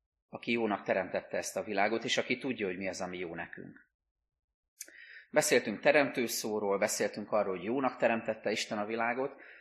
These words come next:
harmadszor az otthon teremtés két módszerét szeretném a figyelmetekbe ajánlani.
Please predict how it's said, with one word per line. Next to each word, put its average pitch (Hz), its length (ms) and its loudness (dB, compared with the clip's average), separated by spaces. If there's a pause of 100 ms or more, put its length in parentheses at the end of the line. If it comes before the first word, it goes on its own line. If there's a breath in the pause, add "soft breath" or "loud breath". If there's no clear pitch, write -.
(260 loud breath)
harmadszor 131 520 6
az 120 180 2
otthon 143 340 2
teremtés 98 840 2 (160)
két - 480 -4
módszerét 110 560 0
szeretném 95 520 -2
a 90 160 -2
figyelmetekbe 92 800 -4
ajánlani. 87 680 -2